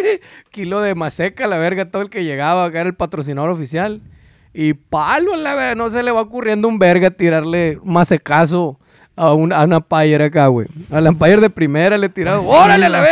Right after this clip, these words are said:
Speaker 1: verga! Y luego el otro, ¡órale! ¡Y órale, la verga! Y luego el verga no faltaba el borrachito de atrás que le agarró el masecazo y al de enfrente a la verga, ¡pum! <laughs> A la ver-, ¡a la verga! <laughs>
Speaker 2: Pues
Speaker 1: Están
Speaker 2: sí, güey,
Speaker 1: todos
Speaker 2: ¿pa' qué
Speaker 1: empezaron a
Speaker 2: verga lo
Speaker 1: agarrar
Speaker 2: van a
Speaker 1: entre
Speaker 2: usar?
Speaker 1: to-,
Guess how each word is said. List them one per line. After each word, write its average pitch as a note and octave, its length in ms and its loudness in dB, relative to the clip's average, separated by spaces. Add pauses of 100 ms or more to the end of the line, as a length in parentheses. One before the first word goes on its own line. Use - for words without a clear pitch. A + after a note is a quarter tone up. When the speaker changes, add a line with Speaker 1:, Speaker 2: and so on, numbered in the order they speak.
Speaker 1:
verga! D#4 140 -4
Y C#4+ 40 -4
luego C4 180 0
el C4 80 0
otro, B3+ 260 0
¡órale! G4+ 640 2
¡Y D4 40 -10
órale, G#4 480 -4
la D4+ 140 -6
verga! A4+ 520 -4 (260)
Y F#3 140 0
luego E3+ 200 4
el G3 80 6
verga A3 300 4
no G#3+ 120 4
faltaba G#3+ 360 2
el A3+ 80 4
borrachito F3+ 540 2
de A3+ 80 4
atrás G3+ 300 2
que A#3+ 120 -6
le F#3+ 200 -4 (240)
agarró F3+ 260 -2
el E3+ 60 -4
masecazo G#3+ 460 2
y - 20 6
al G#3 140 4
de F#3 80 2
enfrente D#3+ 400 0
a G3+ 40 -2
la E3 80 -4
verga, F3 220 -6 (320)
¡pum! E4+ 400 6
<laughs> - 40 -8
A G4 40 0
la D#4 160 0
ver-, - 160 -10 (200)
¡a B3+ 80 -16
la A3+ 120 -12
verga! A#3 400 4
<laughs> - 40 2 (580)
Speaker 2:
Pues C3 240 -4
Speaker 1:
Están F3 220 0
Speaker 2:
sí, - 80 2
güey, C#3 100 4
Speaker 1:
todos E3+ 220 4
Speaker 2:
¿pa' - 20 2
qué A3 40 4
Speaker 1:
empezaron G3+ 420 4
a - 20 6
Speaker 2:
verga - 20 4
lo G3 80 4
Speaker 1:
agarrar E3 140 4
Speaker 2:
van G3+ 120 6
a - 20 -2
Speaker 1:
entre - 160 2
Speaker 2:
usar? A3 140 0 (100)
Speaker 1:
to-, - 40 -20